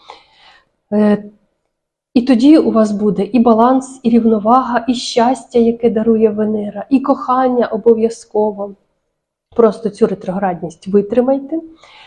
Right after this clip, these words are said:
е, даруйте людям красу, любов, гармонію,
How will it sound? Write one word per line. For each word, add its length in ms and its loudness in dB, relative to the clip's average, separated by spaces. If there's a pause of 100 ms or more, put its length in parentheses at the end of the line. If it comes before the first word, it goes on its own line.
(220)
е, 500 -4
даруйте 600 0 (360)
людям 420 0
красу, 640 -2 (200)
любов, 580 2 (880)
гармонію, 800 0